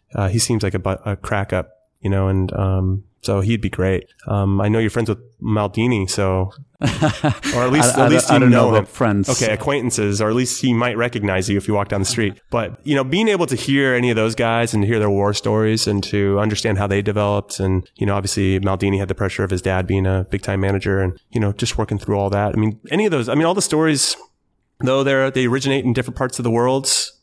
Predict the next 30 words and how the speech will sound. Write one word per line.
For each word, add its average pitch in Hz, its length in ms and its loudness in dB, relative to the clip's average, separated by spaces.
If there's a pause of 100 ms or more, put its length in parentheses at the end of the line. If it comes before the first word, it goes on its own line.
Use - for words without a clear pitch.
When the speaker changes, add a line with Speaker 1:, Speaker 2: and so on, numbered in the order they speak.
(140)
Speaker 1:
have 127 140 -2
a 123 40 -2
lot 120 180 0
of 117 40 -2
similarities. 110 600 0
So 104 140 0
it's 98 100 -4
always 107 380 0 (100)
interesting - 420 -2
to, 95 180 0 (120)
to - 80 -4
find 101 260 0
out, 98 260 -2
you 104 100 2
know, 95 300 0 (280)
the 107 80 -4
struggle 117 440 -2
and 107 80 -2
how 101 120 -2
they 98 80 0
fought - 260 -6
through 113 240 0
it 113 100 0
and, 98 240 0
and 101 400 0 (200)
how 104 160 -4
they 98 100 0
kinda 98 220 0
rose 98 260 0
above 98 420 0